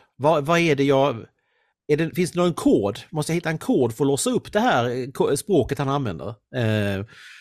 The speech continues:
som jag saknar? Är det det som är problemet? Att jag måste bara ställa om hjärnan på något vis? Att bara så att, nu tar du emot orden, nu går de in liksom.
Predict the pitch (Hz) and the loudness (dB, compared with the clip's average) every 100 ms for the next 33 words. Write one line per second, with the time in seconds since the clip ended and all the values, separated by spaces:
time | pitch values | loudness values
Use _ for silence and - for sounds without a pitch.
0 | - 147 127 117 135 165 - 87 123 151 | -10 -2 0 0 0 0 -2 -8 -4 -2
1 | 208 131 110 135 156 214 226 95 87 110 | 0 -2 -2 -6 -6 -4 -4 -4 -6 -4
2 | 131 131 123 127 139 - 131 123 127 143 | -2 -2 -2 -2 -2 -2 -2 0 0 0
3 | 147 101 107 104 101 95 113 120 117 107 | -2 -4 -8 -8 -6 -6 -6 -4 -4 -2
4 | 107 - - - 170 202 185 151 127 107 | -6 -10 -12 -6 -4 -2 -2 0 -2 -2
5 | 104 87 80 151 190 151 120 73 69 - | -4 -6 -4 -2 0 0 -2 -6 -12 -20